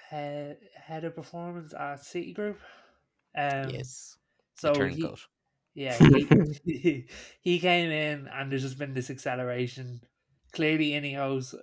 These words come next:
Speaker 1: well, I know Ineos, but, like, clearly they've gone, "Dan Ashworth, our man."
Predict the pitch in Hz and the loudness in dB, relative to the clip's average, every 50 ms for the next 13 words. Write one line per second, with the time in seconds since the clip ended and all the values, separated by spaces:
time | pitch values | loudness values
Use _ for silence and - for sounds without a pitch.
0 | - - 147 147 156 156 147 139 - - 131 139 139 139 143 139 135 131 131 127 | -14 -10 -8 -6 -4 -2 -2 -2 -2 -4 -4 -2 -2 -2 -4 -4 -4 -4 -4 -4
1 | 127 127 123 120 - _ _ 139 131 131 131 123 123 120 120 _ _ _ _ _ | -2 -4 -4 -6 -8 _ _ -10 -8 -4 -4 -4 -4 -4 -8 _ _ _ _ _
2 | _ _ _ _ _ _ _ _ - 160 156 - - 160 156 147 143 143 135 135 | _ _ _ _ _ _ _ _ -20 -20 -16 -8 -2 0 2 2 2 2 2 2
3 | 135 131 131 135 131 131 127 127 127 135 123 127 127 127 127 120 - 143 139 127 | 0 0 0 -2 -2 -2 -2 -2 -2 -2 -2 -2 -2 -6 -8 -8 -8 -6 -4 -4
4 | 123 - - 135 127 123 - 120 120 117 120 120 123 127 135 135 135 | -4 -4 -6 -6 -6 -6 -6 -6 -6 -6 -4 -4 -2 -2 -4 -6 -10